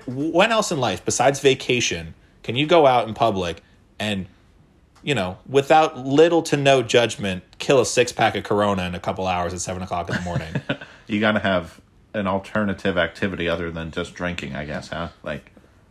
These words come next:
Speaker 2: if you're doing a sport, then
Speaker 1: Yeah, if you're
Speaker 2: it's,
Speaker 1: golfing, then they're
Speaker 2: it's
Speaker 1: like,
Speaker 2: not
Speaker 1: "Oh, he's
Speaker 2: about
Speaker 1: just,
Speaker 2: the drinking,
Speaker 1: he's
Speaker 2: even though it
Speaker 1: just
Speaker 2: is about the
Speaker 1: golfing.
Speaker 2: drinking.
Speaker 1: He's just
Speaker 2: Yeah.
Speaker 1: golfing."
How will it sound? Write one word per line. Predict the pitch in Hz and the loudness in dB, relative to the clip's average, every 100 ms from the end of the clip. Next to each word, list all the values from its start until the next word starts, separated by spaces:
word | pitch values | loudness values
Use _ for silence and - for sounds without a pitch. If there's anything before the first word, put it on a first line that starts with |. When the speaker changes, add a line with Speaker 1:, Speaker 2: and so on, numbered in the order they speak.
| _ | _
Speaker 2:
if | 87 - | -12 -6
you're | 98 | -4
doing | 98 82 | -2 -4
a | |
sport, | - - - 107 82 - | -10 -4 0 0 0 -4
then | 196 | 2
Speaker 1:
Yeah, | 226 | 4
if | 127 | 4
you're | 151 | 2
Speaker 2:
it's, | 120 | 4
Speaker 1:
golfing, | 113 143 - 127 117 | 6 6 4 0 0
then | 117 | 0
they're | 113 | 0
Speaker 2:
it's | 104 | 0
Speaker 1:
like, | 107 | 4
Speaker 2:
not | 113 104 | 4 4
Speaker 1:
"Oh, | |
he's | 95 | 2
Speaker 2:
about | 107 | 2
Speaker 1:
just, | 135 | 2
Speaker 2:
the | 104 | 0
drinking, | 82 87 82 92 | -2 -4 -4 -2
Speaker 1:
he's | 90 | 0
Speaker 2:
even | 90 | 2
though | 90 | 4
it | |
Speaker 1:
just | 180 | 2
Speaker 2:
is | 101 92 | 2 2
about | |
the | 113 165 | 4 4
Speaker 1:
golfing. | 208 180 87 | 4 0 -6
Speaker 2:
drinking. | 85 | -6
Speaker 1:
He's | 104 - | -8 -4
just | - | -4
Speaker 2:
Yeah. | 135 | -2
Speaker 1:
golfing." | 147 240 - - | -2 -2 -6 -14